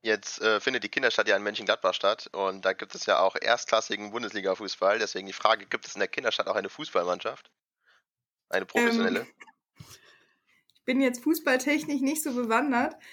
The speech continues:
Speaker 2: Ich habe aber gehört, dass das, äh, schon in den Fragen zur Kinderstadt auf unserer Instagram-Seite beantwortet wurde. Das heißt, falls ihr da noch Fragen habt, könnt ihr einfach bei uns auf der Instagram-Seite gucken. Unter den Highlights gibt's einen, der heißt Kinderstadt. Da könnt ihr dann alles nachlesen.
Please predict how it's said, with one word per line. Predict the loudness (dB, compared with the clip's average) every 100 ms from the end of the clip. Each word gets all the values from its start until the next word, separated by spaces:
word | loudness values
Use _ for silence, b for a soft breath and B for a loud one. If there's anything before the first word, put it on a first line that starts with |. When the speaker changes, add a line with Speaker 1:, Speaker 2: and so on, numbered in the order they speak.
| B
Speaker 2:
Ich | -4
habe | 0 2
aber | 2 2
gehört, | 4 4 4 0
dass | -2 -2
das, | -2 -2 -4 0
äh, | 0 0
schon | 0 0 0
in | 0
den | 2 0
Fragen | 0 2 2 2 0
zur | 0
Kinderstadt | 0 0 0 -2 -2 -2
auf | -2 0
unserer | 0 0 0
Instagram-Seite | 0 0 0 2 0 2 2 0 0
beantwortet | 0 0 0 -2 -4 -6 -2
wurde. | 0 2 0 -4 B B B
Das | -4 0
heißt, | 2 2 0
falls | 0 2
ihr | 2
da | 4 4
noch | 4 0
Fragen | 0 4 4 4 0
habt, | -2 -2
könnt | -2 0
ihr | 0
einfach | 0 -2 -6
bei | -2
uns | -2 -2 -4
auf | -8 -8
der | -4 -2 -2 -4 -12 -6
Instagram-Seite | -4 -2 0 0 0 0 0 -2
gucken. | -4 -4 -2
Unter | -2
den | 0 2
Highlights | 4 4 2 0 -2
gibt's | -6 -6 -8 -2
einen, | 2 2 2
der | 0
heißt | -2 -2
Kinderstadt. | 0 0 0 -2 -2
Da | -2
könnt | 0
ihr | 0
dann | 0
alles | -2 -4 0
nachlesen. | 2 2 2 2 2 0 -4